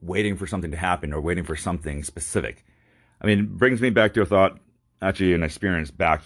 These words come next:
years ago when I was much younger. I was waiting for something to happen. I was waiting for basically a promotion. A promotion that, well,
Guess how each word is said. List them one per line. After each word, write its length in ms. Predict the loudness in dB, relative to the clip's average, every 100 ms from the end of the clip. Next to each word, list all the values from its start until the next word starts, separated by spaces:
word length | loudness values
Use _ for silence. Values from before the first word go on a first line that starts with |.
| -12
years 680 | -8 -4 0 2 0 -2
ago 240 | -4 -4 -2
when 120 | -2
I 80 | -2
was 160 | -2
much 320 | -2 -4 -4 -6
younger. 480 | -6 -6 -6 -8 -10 _ _ _ _ _ _ _
I 220 | 2 4
was 240 | 6 2 2
waiting 240 | 2 2
for 160 | 2 0
something 420 | 0 -2 0 -2
to 920 | -4 -2 0 0 0 0 -2 -2 -4
happen. 420 | -2 0 0 0
I 80 | 0
was 80 | 0
waiting 220 | 2 0
for 120 | 0
basically 360 | 0 -2 -2 -6
a 20 |
promotion. 580 | -6 -6 -4 -6 -8 -12 -16 _ _ _ -8
A 40 |
promotion 580 | 0 4 4 2 0 2
that, 420 | 2 2 -2 -10 _ _ _ _ _ _ _ _ _ _ _ _ _ _ _ _ _ _ -2
well, 340 | 4 4 4